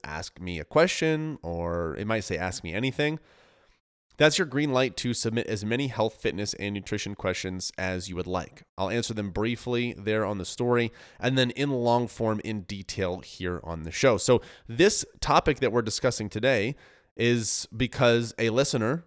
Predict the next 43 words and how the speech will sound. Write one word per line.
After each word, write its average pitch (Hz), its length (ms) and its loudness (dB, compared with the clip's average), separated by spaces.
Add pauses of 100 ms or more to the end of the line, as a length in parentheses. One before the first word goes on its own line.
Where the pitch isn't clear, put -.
(120)
sent 120 240 -2
in 131 80 0
a 127 60 0
question 107 340 -2
that 107 120 -4
they 104 60 0
wanted 101 240 0
to 107 80 -2
have 110 180 -2
answered 98 380 -6
here 95 180 -2
on 104 80 -2
the 127 60 0
show. 202 240 2
So - 140 -8
you 127 200 -8
can 165 160 -4
do 147 180 -2
the 135 80 -4
same 151 340 -2
as 139 160 -2
well. 131 240 0
Just - 180 -10
go 110 120 4
ahead 107 160 4
and 104 120 -4
find 107 200 0
me 107 60 0
on 101 100 0
Instagram 101 500 -2
there. 67 180 -10 (880)
Now, 110 280 4 (520)
um, 123 340 6
I 127 100 6
want 135 280 6
to 139 280 4
mention 131 560 2
our 117 360 6
affiliates 156 440 4
before 131 320 0
we 120 140 2
get 113 240 -2
started. 151 640 4